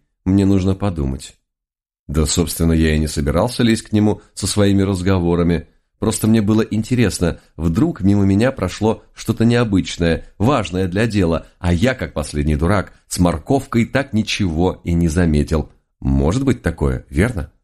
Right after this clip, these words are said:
Мистер Лис сидел, как статуя Моисея работы Микеланджело, уставясь в никуда блуждающим взглядом. Если бы ему в этот момент заменили кружку с пивом на кастрюлю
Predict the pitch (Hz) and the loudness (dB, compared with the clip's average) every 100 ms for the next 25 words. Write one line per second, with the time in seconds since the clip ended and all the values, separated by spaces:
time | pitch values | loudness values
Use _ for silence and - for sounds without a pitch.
0 | _ _ _ _ _ _ _ _ _ _ | _ _ _ _ _ _ _ _ _ _
1 | - 98 165 - 160 139 120 160 - - | 0 2 2 0 0 2 2 0 -4 -2
2 | 95 120 120 98 - - 90 90 85 82 | 2 2 2 -4 -4 -2 0 0 0 2
3 | 82 76 - 95 95 - - - 95 90 | 2 0 2 2 2 -2 -8 -2 0 2
4 | 104 101 90 90 85 80 69 71 73 71 | 0 0 0 0 0 0 0 0 0 0
5 | - _ 85 - 98 98 95 90 80 87 | -2 _ -4 0 0 0 -2 -6 0 0
6 | 85 76 92 95 87 76 69 73 71 - | 2 0 0 0 -2 -2 0 0 0 -2
7 | 76 73 64 52 55 50 _ _ _ _ | -4 -2 -2 -2 -6 -10 _ _ _ _
8 | - - 80 151 - 139 127 127 123 123 | -14 -2 2 2 2 0 2 2 2 2
9 | 107 104 104 98 104 98 - 85 107 120 | 0 -2 0 2 2 0 -4 2 4 6
10 | 120 104 - 101 101 101 92 - 95 90 | 6 4 0 -2 -2 -2 -4 0 4 4
11 | 85 87 85 85 - 90 90 78 | 4 2 0 -4 2 4 4 2